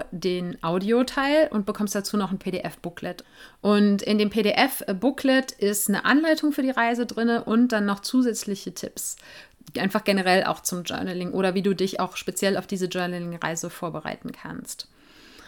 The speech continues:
Und manchmal gibt es eben auch noch einen Vorbereitungsteil, zum Beispiel für die Jahresreflexion gibt es am Anfang noch die Vorbereitung, alle möglichen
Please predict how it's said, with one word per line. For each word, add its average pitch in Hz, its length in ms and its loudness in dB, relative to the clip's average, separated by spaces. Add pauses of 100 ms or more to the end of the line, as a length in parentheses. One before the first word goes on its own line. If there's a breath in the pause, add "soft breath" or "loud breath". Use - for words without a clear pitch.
(160 loud breath)
Und 190 260 2
manchmal 208 320 6
gibt 330 200 2
es 302 120 2
eben 220 240 2
auch 208 140 -2
noch 208 160 2
einen 220 80 2
Vorbereitungsteil, 233 1300 2
zum 214 140 0
Beispiel 196 220 -2
für 196 120 -4
die 185 80 -6
Jahresreflexion 208 1200 0
gibt 190 280 -6
es 185 240 -4
am 180 180 -6
Anfang 190 360 -4
noch 180 100 -6
die 196 80 -6
Vorbereitung, 180 760 -4 (320 loud breath)
alle 185 160 2
möglichen 190 680 -2